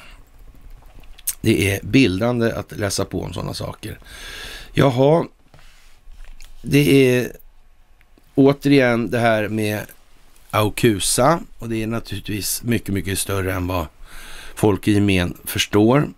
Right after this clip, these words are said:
Det är, ja, det drog på sig kritik direkt från Kina och Frankrike, och, eh, det var tio personer i Storbritannien som hade kunskap om de planerade pakten då, som föreskriver att U S A och Storbritannien hjälper Australien att utveckla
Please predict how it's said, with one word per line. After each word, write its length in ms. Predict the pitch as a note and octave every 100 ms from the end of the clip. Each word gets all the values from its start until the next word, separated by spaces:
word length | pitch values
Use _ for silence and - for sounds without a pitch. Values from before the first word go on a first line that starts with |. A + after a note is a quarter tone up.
| _ _ -
Det 480 | A#2+ A2 A2 G#2
är, 220 | G2+ G2 F2+ - - - - - - - - - -
ja, 300 | - G2+ - _ _ _ _ _ _ _ _ _ _
det 140 | C3
drog 220 | C3 C#3 -
på 140 | A#2
sig 100 | G#2
kritik 360 | A2+ G2+ A2+ -
direkt 220 | G2+ F#2
från 120 | G2+
Kina 220 | G#2 G2+
och 80 | G2+
Frankrike, 600 | B1 B1 - A#1 - B1+
och, 580 | - G2+ - - - -
eh, 180 | G#2 G#2 - - - -
det 80 | -
var 80 | A#2
tio 280 | - A#2 G#2
personer 500 | G2+ - C#3 D3+ C#3
i 40 |
Storbritannien 540 | B2+ A2+ F#2 G2+ G2 F#2
som 100 | G2
hade 120 | G2
kunskap 340 | G2 F#2+ F2+
om 60 | F2
de 120 | F#2
planerade 480 | - G2 G#2 G#2 - - - - -
pakten 500 | - F#2+ - - G2+
då, 140 | -
som 140 | G#2 F#2+
föreskriver 640 | G#2+ G2 - - - -
att 160 | - G2+
U 120 | G2+
S 140 | -
A 40 | A2+
och 120 | A2+
Storbritannien 460 | B2+ G2+ G2 G2
hjälper 340 | A2 C3+ C3+ C#3
Australien 460 | B2 - G#2+ G2+
att 60 | G2+
utveckla 300 | G2 F#2+ G2